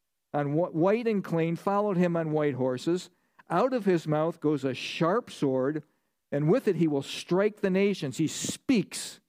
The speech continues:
and it's victory. They fall like pickup sticks. And he himself will rule them with a rod of iron.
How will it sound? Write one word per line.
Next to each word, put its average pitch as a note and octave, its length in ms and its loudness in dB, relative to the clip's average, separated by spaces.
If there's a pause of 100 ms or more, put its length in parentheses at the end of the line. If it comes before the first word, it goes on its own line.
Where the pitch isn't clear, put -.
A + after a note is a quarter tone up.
(240)
and C#3+ 120 -2
it's C3+ 140 -4
victory. C3 460 0
They A#2+ 140 -2
fall E3 320 0
like D#3+ 240 -2
pickup D#3+ 340 -2
sticks. - 400 -8
And C#3+ 80 -2
he G3 140 4
himself G3+ 480 0
will E3 120 2
rule F#3+ 200 6
them D3+ 320 -2 (320)
with E3 140 2
a E3 80 2
rod F3+ 260 2
of D#3+ 140 0
iron. D3+ 480 0